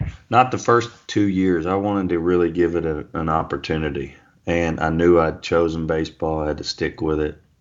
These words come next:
Um, so I just, I gave it, I, I tried to give it as much of an opportunity as possible. After, like, year three is when I started going, "Man, I miss football." I, I, I, you know, I missed it the whole time, but I,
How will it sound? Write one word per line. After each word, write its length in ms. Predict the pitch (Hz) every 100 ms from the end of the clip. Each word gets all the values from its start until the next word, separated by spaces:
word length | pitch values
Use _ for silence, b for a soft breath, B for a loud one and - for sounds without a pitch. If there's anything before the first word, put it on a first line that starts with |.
| -
Um, 480 | 80 80 76 73 - B B B B B B B B B B _ _ _ -
so 240 | - 87
I 100 | 90
just, 180 | 101 95
I 120 | 90
gave 300 | 87 92 92
it, 140 | 95 92
I, 160 | 87 87 90
I 140 | 92
tried 260 | - 104 104
to 40 |
give 200 | 92 98
it 80 | 92
as 120 | 80
much 240 | 92 92
of 60 | 90
an 80 | 92
opportunity 460 | 92 - 95 90
as 80 | 82
possible. 560 | - 90 92 - - 80
After, 300 | 92 - 95
like, 300 | 92 85 80
year 220 | 90 90
three 500 | - 87 92 92 85
is 140 | 80
when 160 | 85 80
I 80 | 76
started 400 | - 85 78 71
going, 360 | 80 78 69 71 b b -
"Man, 240 | 92 98
I 80 | 85
miss 240 | 80 82 -
football." 800 | - 78 82 80 80 76 73 73
I, 80 | 73
I, 340 | 73 - -
I, 60 | 73 76 _ -
you 120 | 92
know, 80 | 92
I 60 | 113
missed 340 | 113 113 -
it 120 | 92
the 80 | 90
whole 160 | 85 -
time, 280 | 95 95
but 100 | 87
I, 160 | 87